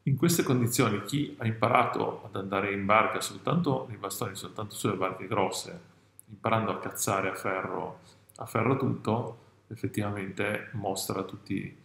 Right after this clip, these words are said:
tutti i suoi limiti, quindi, cioè, se potete allontanatelo dalle,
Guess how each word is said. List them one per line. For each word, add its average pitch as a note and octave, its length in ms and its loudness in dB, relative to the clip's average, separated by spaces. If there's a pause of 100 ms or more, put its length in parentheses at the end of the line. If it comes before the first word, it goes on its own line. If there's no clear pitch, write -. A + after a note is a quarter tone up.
(260)
tutti B2 220 -2
i C#3 40 4
suoi A2 220 2
limiti, G2+ 380 -2
quindi, G#2 420 -6
cioè, G2+ 180 -12 (380)
se - 200 -8
potete G#2+ 340 0
allontanatelo G#2 1000 0
dalle, F#2 360 -8